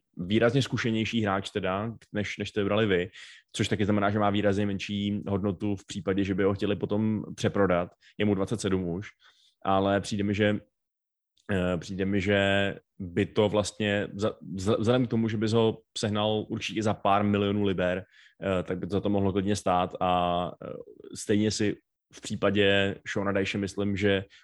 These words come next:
on bude radši pracovat s někým, kdo už si, eh, něčím v Anglii prošel a kdo už třeba ideálně není nějaký úplný, eh, úplný ucho, eh, než aby vyloženě zapracovával dalšího úplně raw mladíka do té základní jedenáctky, takže proto jsem sáhnul po něm, no.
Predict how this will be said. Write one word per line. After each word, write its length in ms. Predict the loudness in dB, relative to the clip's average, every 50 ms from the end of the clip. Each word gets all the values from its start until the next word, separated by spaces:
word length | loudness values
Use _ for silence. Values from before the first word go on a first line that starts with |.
| _ _ -2
on 140 | -2 0
bude 180 | 2 4 4 6
radši 300 | 6 4 2 0 -2 -2
pracovat 540 | -2 -2 -4 -2 -2 0 0 0 0 0 -4
s 120 | -8 -6
někým, 340 | -4 -4 -2 -2 -2 -2 0
kdo 160 | 0 0 0
už 180 | 0 -2 -4 -2
si, 340 | 0 2 2 2 0 -2 -4 _ -20 -20 -20 -20 _ _ _ -2
eh, 180 | 0 2 2
něčím 680 | 2 2 2 2 2 2 2 2 2 2 0 0 -2 -4 -8
v 100 | -10 -8
Anglii 360 | -4 -2 0 2 4 4 2
prošel 640 | 2 2 0 0 0 0 0 0 0 -2 -4 -6 -6 -4
a 120 | -4 -2
kdo 200 | -2 -2 -4 -2
už 260 | -4 -4 -6 -8 -10
třeba 240 | -6 -4 -2 -2 0
ideálně 360 | 0 2 0 0 2 0 0
není 200 | 0 0 0 0
nějaký 320 | 0 0 -2 -4 -4 -8 -8
úplný, 680 | -8 -4 -2 0 0 0 0 0 0 -2 -2 -4 -6 -6
eh, 300 | -6 -4 -4 -4 -4 -4
úplný 380 | -4 -6 -4 -2 -2 -2 0 -2
ucho, 380 | -2 -2 2 2 2 0 0 -8 _ _ -20 -20 _ _ _
eh, 140 | -2 0 2
než 200 | 2 2 2 2
aby 500 | 0 0 2 2 2 2 0 -2 -4 -8 -8 -4
vyloženě 340 | -2 -2 0 0 0 0
zapracovával 560 | 0 0 -2 -4 -2 0 2 2 4 4 2 4
dalšího 640 | 4 2 2 0 -2 -4 -2 0 0 0 0 -2
úplně 640 | -4 -6 -12 -4 -4 -2 0 2 2 2 0 0 -2 -2
raw 340 | 2 4 6 6 6 6 4
mladíka 640 | 4 0 0 0 -2 -6 -2 -2 -2 0 0 -2 -2
do 120 | -4 -6
té 120 | -6 -4
základní 340 | -2 -2 -2 -2 -4 -4 -2
jedenáctky, 380 | -2 -2 -2 -4 -6 -8 -10 -10
takže 200 | -8 -6 -6 -6
proto 160 | -8 -10 -8
jsem 180 | -4 -4 -4 -4
sáhnul 300 | -2 -4 -2 -2 -4 -4
po 120 | -4 -4
něm, 180 | -4 -4 -4 -6
no. 140 | -10 -12